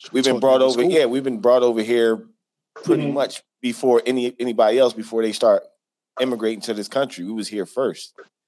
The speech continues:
Speaker 2: Mm.
Speaker 1: You know, when the
Speaker 2: Okay.
Speaker 1: first England, when the English settlers c-, came over here,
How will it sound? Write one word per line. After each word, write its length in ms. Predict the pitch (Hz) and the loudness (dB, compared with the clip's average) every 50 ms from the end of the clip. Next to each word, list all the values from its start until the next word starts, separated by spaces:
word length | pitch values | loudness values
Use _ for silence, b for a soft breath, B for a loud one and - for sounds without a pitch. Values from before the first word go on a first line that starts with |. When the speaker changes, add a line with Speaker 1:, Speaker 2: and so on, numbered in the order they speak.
| _ _ _ _ _ | _ _ _ _ _
Speaker 2:
Mm. 180 | 117 107 95 87 _ _ _ _ _ | -20 -20 -20 -20 _ _ _ _ _
Speaker 1:
You 140 | - 113 110 | -8 -4 -2
know, 300 | 104 101 104 107 113 113 _ _ _ _ - | 0 2 0 0 -2 -6 _ _ _ _ -10
when 120 | 101 104 | -8 -6
the 60 | 101 101 | -6 -6
Speaker 2:
Okay. 100 | 95 - | -4 -2
Speaker 1:
first 260 | 139 127 123 120 - 127 | -2 0 -2 -2 -4 -4
England, 320 | 131 131 123 127 131 98 | -2 -2 -2 -4 -4 -4
when 100 | 110 110 | -4 -4
the 100 | 110 113 | -2 -2
English 280 | 127 127 123 120 113 - | -2 -2 -2 -2 -4 0
settlers 320 | - 131 117 113 - - - | 0 0 0 0 -4 -10 -14
c-, 200 | - - - - | -16 -16 -16 -14
came 320 | - - 127 131 127 123 151 | -8 -4 -2 -2 0 2 2
over 180 | 190 190 139 | 2 2 0
here, 380 | 113 117 120 123 123 123 127 | -2 0 0 2 2 0 -2